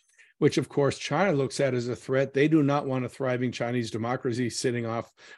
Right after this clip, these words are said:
just off their shores, um, because of comparison of political systems. So, of course, like Putin, you know, if, if you're running, um, an authoritarian government, it's all about you. Everything that happens is aimed at you.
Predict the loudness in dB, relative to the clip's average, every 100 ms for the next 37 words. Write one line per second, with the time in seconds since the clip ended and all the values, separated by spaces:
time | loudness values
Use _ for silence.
0 | _ -2 0 2 2 2 0 0 0 2
1 | 2 0 -4 -14 -20 -18 -6 -4 -2 -4
2 | -6 -14 -6 -2 0 0 0 -2 -4 -2
3 | 0 0 0 -2 -2 -4 -2 0 -2 -2
4 | -2 0 0 0 -2 -4 -14 -20 -20 0
5 | 4 4 4 4 4 2 -4 _ _ _
6 | 0 2 2 4 4 4 2 2 2 2
7 | 2 0 -4 -2 0 4 6 6 6 2
8 | 0 0 0 -2 -2 -2 0 0 0 -2
9 | 0 0 -2 -2 -2 0 -2 -4 -4 -4
10 | 0 2 4 4 4 4 2 2 -2 -14
11 | _ _ _ -4 -2 0 2 2 0 -2
12 | -4 -4 -6 -4 -2 0 0 2 0 2
13 | 2 2